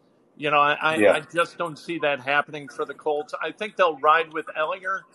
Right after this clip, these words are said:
Speaker 1: And, and I think, I, I'm not even sure the guy's name, the third string guy, Morgan.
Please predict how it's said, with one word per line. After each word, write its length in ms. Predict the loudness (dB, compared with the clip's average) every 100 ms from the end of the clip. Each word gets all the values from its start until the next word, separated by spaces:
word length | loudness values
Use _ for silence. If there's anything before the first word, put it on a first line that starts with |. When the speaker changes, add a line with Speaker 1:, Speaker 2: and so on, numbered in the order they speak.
| _ _ _ -8
Speaker 1:
And, 280 | -4 -4 -6 -6
and 120 | 0
I 120 | 0
think, 240 | -2 -4 -2
I, 160 | -4 -4 -12 -6
I'm 140 | -2 0
not 160 | 0
even 240 | -2 -8 -10
sure 260 | -2 0 0
the 60 | 0
guy's 340 | 0 0 -2
name, 220 | -6 -6
the 80 | -8
third 280 | -6 -4 -4
string 280 | -4 -4 0
guy, 140 | 0
Morgan. 460 | 0 -2 -2 -4